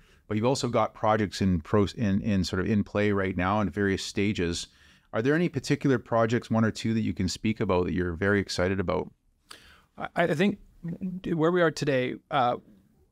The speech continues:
Speaker 2: housing is, is, I think, top of mind for everybody. And commercial is a big part of what we do. You know, obviously, the, the office world is a bit in flux right now.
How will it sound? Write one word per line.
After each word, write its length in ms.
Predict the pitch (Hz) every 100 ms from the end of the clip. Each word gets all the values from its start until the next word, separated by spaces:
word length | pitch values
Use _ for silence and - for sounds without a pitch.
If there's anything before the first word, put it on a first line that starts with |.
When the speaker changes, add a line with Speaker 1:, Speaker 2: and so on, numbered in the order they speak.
| _ _ _ _ _ -
Speaker 2:
housing 440 | - 160 139 127
is, 260 | 120 113 -
is, 240 | 143 123
I 80 | 131
think, 160 | 120 107
top 200 | 113 110
of 60 |
mind 280 | 104 101 101
for 80 | 110
everybody. 480 | 107 101 117 127 - -
And 400 | 117 113 110 -
commercial 360 | 127 123 -
is 60 | 120
a 60 |
big 240 | 110 113 -
part 180 | 113 110
of 60 |
what 100 | 107
we 100 | 113
do. 400 | 101 135 131 123 120
You 80 |
know, 100 | 113
obviously, 440 | 107 113 113 - 110
the, 200 | 113 113 -
the 100 | 117
office 360 | 113 - -
world 240 | 120 113 110
is 100 | 107
a 60 |
bit 180 | 101 117
in 80 | 117
flux 340 | - 123 -
right 140 | 120 -
now. 300 | 117 113